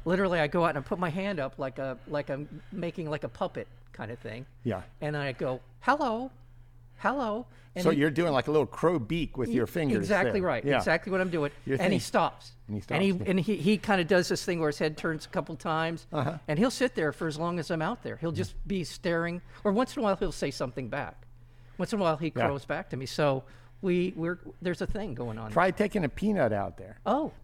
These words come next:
Speaker 2: Put it in your fingers.
Speaker 1: Okay.
Speaker 2: And then just kinda lay it down next to him.
Speaker 1: Okay.
Speaker 2: See what he thinks.
Speaker 1: Okay. I'll try.
Speaker 2: Yeah.
Speaker 1: Yeah. So you're, let's get back to your crow s-,
Speaker 2: Oh,
Speaker 1: stuff.
Speaker 2: yeah, yeah.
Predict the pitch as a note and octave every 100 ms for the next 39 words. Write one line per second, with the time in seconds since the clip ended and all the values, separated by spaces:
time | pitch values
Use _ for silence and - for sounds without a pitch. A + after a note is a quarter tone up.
0 | - E3+ E3 C#3+ D3 B2 - E3 C#3 G#2
1 | G2+ F3 G3 F#3 A3 - - - - -
2 | - - A2+ B2+ B2+ C#3 - D3 B2 A#2+
3 | - - B2+ C#3+ B2+ B2 C3 A#2+ A#2+ C3
4 | - - G2+ - G3 A3 F#3 F3 - -
5 | D3+ C3+ B2 A2+ C#3 A2 B3+ A#3+ - -
6 | - - - - F#3+ D#3 - - - -
7 | - F#3+ G3+ - - - - - - -
8 | - - - G#3 G#3 A3 - G3+ - F3+
9 | F3 F#3 D#3+ D3 - - A#2+ G2+ - -
10 | - - - A#3+ A#3+ A#3+ A#3 - F3+